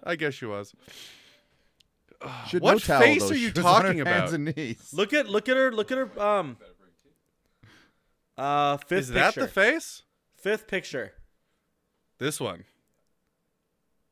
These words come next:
Speaker 1: That one?
Speaker 2: That,
Speaker 3: Yeah.
Speaker 2: that's an anal face.
Speaker 3: Yeah, I know.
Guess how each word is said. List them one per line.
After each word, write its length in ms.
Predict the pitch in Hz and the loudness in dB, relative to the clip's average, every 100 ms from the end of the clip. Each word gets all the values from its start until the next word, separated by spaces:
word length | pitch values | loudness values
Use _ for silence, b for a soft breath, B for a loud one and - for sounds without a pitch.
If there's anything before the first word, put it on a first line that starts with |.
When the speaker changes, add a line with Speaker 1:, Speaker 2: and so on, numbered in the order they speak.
| _ _ _ _ | _ _ _ _
Speaker 1:
That 160 | 123 147 | -6 0
one? 200 | 208 277 - _ | 0 -2 -8 _
Speaker 2:
That, 200 | 131 165 | 2 4
Speaker 3:
Yeah. 180 | 147 123 - | 2 -6 -6
Speaker 2:
that's 220 | - 156 - | 0 0 0
an 80 | |
anal 320 | 147 156 165 117 | 0 2 2 2
face. 480 | - 95 87 - - _ _ | 0 -2 -2 -8 -18 _ _
Speaker 3:
Yeah, 140 | 156 156 | 2 2
I 40 | |
know. 300 | 185 190 104 | 2 -2 -4